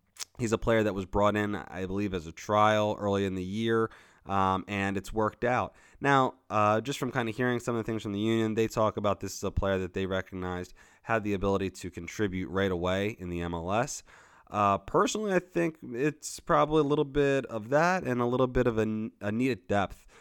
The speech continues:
Um, there's no kinda getting around that the Union back line has been snake bitten by injury early in the season here. Josh Yaro, Richie Marquez, now Elliott, all, all down with injuries,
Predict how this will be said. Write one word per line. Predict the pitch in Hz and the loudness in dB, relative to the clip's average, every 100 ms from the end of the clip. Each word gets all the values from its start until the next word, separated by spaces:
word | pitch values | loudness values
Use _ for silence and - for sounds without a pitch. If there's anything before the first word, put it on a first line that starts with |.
| - _ | -20 _
Um, | 95 101 104 | -2 0 0
there's | 107 | -2
no | 120 143 170 | 2 4 4
kinda | 160 127 | 2 0
getting | 117 120 | 2 2
around | 110 107 107 | 2 2 2
that | 98 90 | 0 -6
the | 98 95 92 95 | -6 -6 -6 -8
Union | 104 101 110 110 | -10 -6 -4 -2
back | 87 98 98 | 0 0 0
line | 98 98 90 | -2 -4 -4
has | 92 80 | -6 -8
been | 90 | -10
snake | - 98 95 | -8 -6 -6
bitten | 98 92 | -6 -6
by | 87 85 | -4 -4
injury | 90 90 87 82 | -4 -6 -6 -6
early | 92 90 | -4 -4
in | 90 85 87 | -6 -8 -12
the | |
season | - 107 92 85 | -8 -6 -6 -8
here. | 80 71 - - - - - | -10 -12 -16 -20 -20 -20 -4
Josh | 104 90 | -4 0
Yaro, | 131 135 135 131 131 127 | 4 6 8 8 6 4
Richie | 98 - | -2 -8
Marquez, | 85 127 131 - 123 120 120 117 | -2 0 0 0 2 2 0 -2
now | 92 90 - | -6 -4 0
Elliott, | 135 135 135 - - | 2 2 0 -2 -8
all, | 92 98 98 | -2 0 0
all | 113 127 | 2 2
down | 117 117 123 | 2 2 2
with | 107 92 | 0 -4
injuries, | 117 120 104 95 92 - | -2 0 0 0 -2 -6